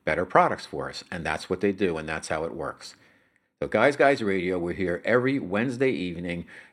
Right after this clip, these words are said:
at s-, eight P M Pacific Time on K C A A Radio in Southern California, one oh two point three, one oh six point five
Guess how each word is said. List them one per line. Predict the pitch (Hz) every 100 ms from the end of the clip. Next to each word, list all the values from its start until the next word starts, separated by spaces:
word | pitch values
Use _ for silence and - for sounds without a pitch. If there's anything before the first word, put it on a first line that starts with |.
| -
at |
s-, | 73 - - -
eight | 135 139
P | 139 117
M | 98
Pacific | - - 143 123 120
Time | 90 76 80 113 - - - _ _
on | - 76
K | - - 131
C | 127 123 120 -
A | 95 101
A | 98 107
Radio | 98 95 87 92 92 92 -
in | 90
Southern | 87 101 87 87
California, | 92 85 - 90 69 65 65 _
one | - 76 123
oh | 175
two | 170 139
point | 139 113 101
three, | - 78 76 78 - - _
one | 87 123
oh | 170
six | - 143 135
point | - 110 98
five | - 92 87 87